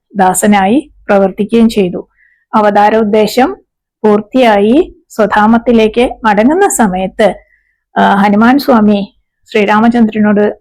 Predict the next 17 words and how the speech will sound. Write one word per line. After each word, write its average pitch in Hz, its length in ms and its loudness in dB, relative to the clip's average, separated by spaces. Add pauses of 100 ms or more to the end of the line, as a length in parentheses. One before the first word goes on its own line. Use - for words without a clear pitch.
(120)
തനിക്ക് 220 440 -2
കൂടെ 214 320 0
വരണം 208 420 0 (100)
എന്നുള്ള 208 520 0
ആഗ്രഹം 214 580 -2 (180)
പ്രകടിപ്പിക്കുന്നുണ്ട്. 202 840 -4 (460)
അപ്പോ 208 520 -2
ശ്രീരാമചന്ദ്രൻ 220 840 0
പറയുന്നത്, 202 680 0 (300)
"എൻ്റെ 202 540 -2 (160)
നാമജപവും 202 840 0 (180)
പ്രഭാഷണവും 196 960 -2
എവിടെ 190 280 0
നടക്കുന്നുവോ 220 840 2 (340)
അവിടെ 180 500 -2 (560)
ആഞ്ജനേയ 196 500 -2
സ്വാമിയുടെ, 202 600 -4